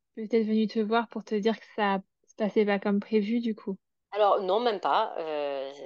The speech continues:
Speaker 1: Non.
Speaker 2: je, non, non, <laughs> on m'a laissé attendre. <laughs> Euh, ils sont simplement venus me dire qu'ils me mettaient une perf.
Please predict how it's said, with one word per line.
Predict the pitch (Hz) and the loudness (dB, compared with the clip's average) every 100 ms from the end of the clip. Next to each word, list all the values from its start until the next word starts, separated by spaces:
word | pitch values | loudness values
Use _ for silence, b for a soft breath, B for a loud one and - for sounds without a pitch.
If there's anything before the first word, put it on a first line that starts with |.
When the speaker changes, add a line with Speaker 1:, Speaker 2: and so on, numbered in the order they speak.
| 131 | -8
Speaker 1:
Non. | 208 | -6
Speaker 2:
je, | 123 135 143 | -4 -6 -2
non, | 330 | 0
non, | 156 226 | 2 0
<laughs> | 247 - | 0 2
on | 214 | 6
m'a | 196 | 8
laissé | 202 202 | 6 6
attendre. | 190 208 170 240 254 | 6 6 4 6 4
<laughs> | 269 277 269 B B B - | 2 2 -2 B B B 2
Euh, | 202 190 185 185 185 | 4 6 6 6 4
ils | 202 208 | 0 -2
sont | 233 | -2
simplement | 220 254 262 240 | -2 0 2 2
venus | 226 220 | 0 0
me | 214 | 0
dire | 202 233 | 0 -4
qu'ils | 226 | -4
me | 196 | -4
mettaient | 185 220 | -2 -4
une | 202 | -4
perf. | - 170 175 - - | -2 2 2 0 -12